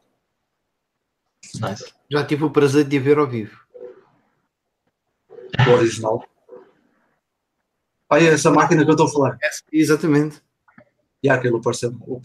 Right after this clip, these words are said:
Speaker 3: todo o projeto em si, pá, eu fico doido quando vejo o projeto, seja do que for, feito por malta.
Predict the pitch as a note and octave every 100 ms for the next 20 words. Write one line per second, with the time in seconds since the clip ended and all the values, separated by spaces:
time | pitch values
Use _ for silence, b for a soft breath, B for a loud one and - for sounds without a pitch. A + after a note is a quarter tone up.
0 | - F#3 C#3+ C3 A#2+ B2 A#2+ A#2 - B2
1 | A#2 A#2+ B2 A#2+ - C#3 C#3 B2 B2+ B2
2 | - B2 A#2 B2 A#2 - A2 A#2+ A#2+ B2+
3 | A#2 A2+ A2+ - - A2+ - _ _ _
4 | _ _ _ _ - A#2 A#2 A2+ A#2 A2+
5 | G#2+ -